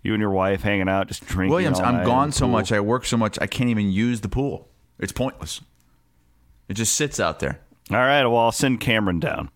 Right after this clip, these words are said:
Speaker 1: She'll use your pool. <laughs> Uh, a lot to get to. We will start with Iowa State today. I feel like that's considerably bigger story right now than Iowa. We'll probably spend more time on
Speaker 2: Mm-hmm.
Speaker 1: Iowa coming up on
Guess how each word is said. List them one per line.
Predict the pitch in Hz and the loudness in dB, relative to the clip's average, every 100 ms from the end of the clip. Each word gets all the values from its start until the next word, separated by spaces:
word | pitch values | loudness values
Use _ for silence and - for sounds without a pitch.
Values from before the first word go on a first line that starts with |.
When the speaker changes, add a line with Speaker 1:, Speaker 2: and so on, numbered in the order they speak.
| _ | _
Speaker 1:
She'll | - 104 92 | -4 -2 0
use | 85 71 | -2 -4
your | 65 | -2
pool. | 71 69 73 - - _ _ - _ _ _ _ _ - | -2 -2 -8 -12 -20 _ _ -20 _ _ _ _ _ -12
<laughs> | - - - - - - _ _ - - - 120 | -12 -12 -20 -20 -20 -20 _ _ -20 -20 -6 2
Uh, | 127 139 143 | 4 4 4
a | |
lot | 143 160 160 | 4 4 4
to | 151 | 2
get | 123 135 | 0 0
to. | - 131 120 | 2 2 2
We | 131 | 2
will | 131 143 | 0 0
start | - 143 | 2 2
with | 123 | 2
Iowa | 117 117 107 | 2 2 0
State | 117 113 | 0 0
today. | - 101 101 | 0 2 2
I | 95 | 2
feel | 107 | 2
like | 101 | 2
that's | 110 101 - - - _ _ _ _ _ _ - | 2 0 0 -6 -8 _ _ _ _ _ _ -8
considerably | 101 92 120 110 98 90 | -4 0 2 2 0 0
bigger | 104 95 92 | 0 0 -2
story | - 110 104 101 | -2 0 2 2
right | 95 87 | 2 2
now | 87 | 0
than | 85 87 | 0 0
Iowa. | 92 87 87 | 0 0 -2
We'll | 87 | -2
probably | - 101 92 | -2 -2 -2
spend | 101 95 | -2 0
more | 90 | 0
time | 82 95 90 | 0 0 0
on | 90 | 0
Speaker 2:
Mm-hmm. | 90 | 0
Speaker 1:
Iowa | 90 90 82 | 0 0 -2
coming | 98 92 87 | -2 0 0
up | 82 - | -2 -4
on | 87 78 78 | -2 -4 -6